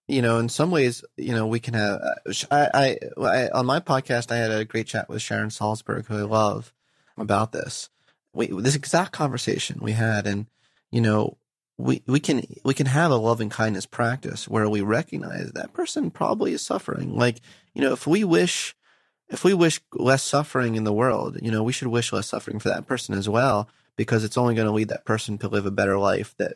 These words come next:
and in, and there's a cor-, very strong correlation between living a good life and, and, and contributing to the world in a positive way. There is a correlation there. I mean, like, there's a science of that. That's not a judgment value call.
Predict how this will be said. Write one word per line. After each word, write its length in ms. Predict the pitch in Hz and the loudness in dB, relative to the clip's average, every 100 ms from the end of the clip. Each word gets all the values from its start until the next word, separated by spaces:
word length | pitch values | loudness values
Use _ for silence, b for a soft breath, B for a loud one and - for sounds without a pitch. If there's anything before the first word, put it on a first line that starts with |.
| 107 | -2
and 340 | 101 101 107 | -2 -2 -6
in, 240 | - 113 - | 0 0 0
and 160 | 110 110 | 2 2
there's 100 | 104 | 2
a 60 | |
cor-, 260 | 104 - - | 0 -2 0
very 240 | 143 196 | 2 2
strong 160 | - 160 | 2 0
correlation 300 | 151 151 131 | 2 0 0
between 200 | 131 120 | 0 4
living 280 | 147 143 123 | 4 4 2
a 40 | |
good 220 | 117 131 | 4 2
life 400 | 120 135 120 117 | 4 4 2 0
and, 240 | 120 107 113 b b b _ _ _ - | -2 -2 -6 b b b _ _ _ 0
and, 220 | 120 110 _ _ | 2 0 _ _
and 280 | 113 107 - - | 0 0 -4 -12
contributing 520 | 135 - 135 113 101 | -4 2 2 4 2
to 120 | - | 0
the 80 | 98 | 0
world 340 | 95 92 98 | 2 2 2
in 60 | 101 | 0
a 60 | 95 | -4
positive 520 | - 120 110 95 92 | 0 2 2 0 0
way. 360 | 110 104 - b b | 0 0 -4 b b
There 100 | 147 | 4
is 160 | 196 170 | 6 4
a 60 | |
correlation 580 | - 170 135 135 - 120 | 4 4 6 4 2 -2
there. 240 | 117 104 | -2 -4
I 60 | 73 | -2
mean, 180 | 123 113 B B | -2 -2 B B
like, 300 | 160 117 - _ _ _ _ _ _ _ - | 2 2 2 _ _ _ _ _ _ _ 2
there's 200 | 156 151 | 4 4
a 60 | |
science 540 | 113 - 131 135 110 - | 2 2 2 2 0 -4
of 100 | 87 | -2
that. 220 | 60 - | -2 0
That's 160 | 117 - | 0 2
not 100 | 127 | 0
a 80 | |
judgment 460 | 110 113 120 131 107 | 2 2 2 0 -2
value 320 | 107 110 135 | 0 2 2
call. 420 | 147 165 185 190 | 2 2 2 0